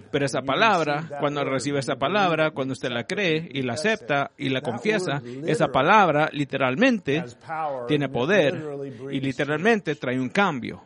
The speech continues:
Speaker 2: There are many that
Speaker 1: Hay
Speaker 2: claim
Speaker 1: muchos que
Speaker 2: to, uh,
Speaker 1: dicen,
Speaker 2: have received the life
Speaker 1: eh,
Speaker 2: while
Speaker 1: se
Speaker 2: they were
Speaker 1: hacen decir que
Speaker 2: coming in
Speaker 1: recibir la
Speaker 2: through
Speaker 1: vida
Speaker 2: denominational
Speaker 1: cuando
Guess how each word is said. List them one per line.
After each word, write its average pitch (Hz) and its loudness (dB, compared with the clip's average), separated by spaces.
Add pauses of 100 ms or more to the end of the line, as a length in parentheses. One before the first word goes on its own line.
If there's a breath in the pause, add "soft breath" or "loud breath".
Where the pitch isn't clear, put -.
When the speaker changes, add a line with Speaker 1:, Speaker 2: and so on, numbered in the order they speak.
(760)
Speaker 2:
There 190 -4
are 175 -4
many 196 -8
that 170 -10 (120)
Speaker 1:
Hay 135 -6
Speaker 2:
claim 147 -2
Speaker 1:
muchos 165 0
que 147 2
Speaker 2:
to, 135 -2
uh, 139 -8
Speaker 1:
dicen, 143 0
Speaker 2:
have 156 -6
received 160 -12
the 143 -8
life 160 -6
Speaker 1:
eh, 151 -6
Speaker 2:
while 151 0
Speaker 1:
se 143 -2
Speaker 2:
they 135 0
were 139 0
Speaker 1:
hacen 156 -2
decir 175 -2
que 151 -8
Speaker 2:
coming 180 -6
in 160 -8
Speaker 1:
recibir 151 0
la 135 2
Speaker 2:
through 202 -2
Speaker 1:
vida 151 0 (100)
Speaker 2:
denominational 139 -14
Speaker 1:
cuando 143 -2